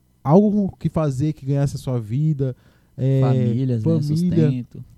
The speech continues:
Speaker 1: É, e aí, tipo, eles largaram tudo, né, mano, pra, pra viver aquilo que, que o Senhor chamou ele pra fazer,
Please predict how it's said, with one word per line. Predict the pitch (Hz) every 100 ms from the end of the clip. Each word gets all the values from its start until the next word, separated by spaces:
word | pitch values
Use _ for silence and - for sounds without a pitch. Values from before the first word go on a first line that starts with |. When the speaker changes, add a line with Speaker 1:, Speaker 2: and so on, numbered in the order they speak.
| -
Speaker 1:
É, | 135 139
e | 143 143
aí, | 147 147
tipo, | 156 - - 190 190 175
eles | 160 180 -
largaram | 160 170 160 165 226 -
tudo, | 175 208 196
né, | 170
mano, | 185 135 110
pra, | - 117 117 117 113
pra | - 113
viver | 113 110 117 117
aquilo | - 117 110 110
que, | - 107 104 98 95 - - _ _
que | 120
o |
Senhor | - 123
chamou | 120 143 139
ele |
pra | 131 135
fazer, | 147 139 123